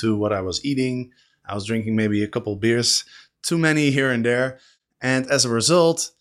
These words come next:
you know, I'm forty years now. And so I'm getting to the age where you have to be a little bit careful about how much of those calories you consume, because it will have an effect on your body. And it, it started to have an effect on my body. Actually, the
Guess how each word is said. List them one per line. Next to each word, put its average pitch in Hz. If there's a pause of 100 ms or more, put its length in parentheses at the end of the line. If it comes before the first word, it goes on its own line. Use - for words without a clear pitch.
(260)
you 117
know, 123
I'm 117
forty 131
years 127
now. 110
And 107
so 113
I'm 107
getting 120
to 117
the -
age 117
where 110
you 110
have 110
to 107
be 113
a 85
little 120
bit 123
careful 120 (260)
about 110
how 107
much 113
of 104
those 104
calories 127
you 107
consume, 110 (540)
because 117
it 120
will 120
have 127
an 123
effect 135
on 117
your 120
body. 131
And 113
it, 113
it 120
started 170
to 156
have 160
an 160
effect 160
on 143
my 156
body. 113
Actually, 113 (520)
the 117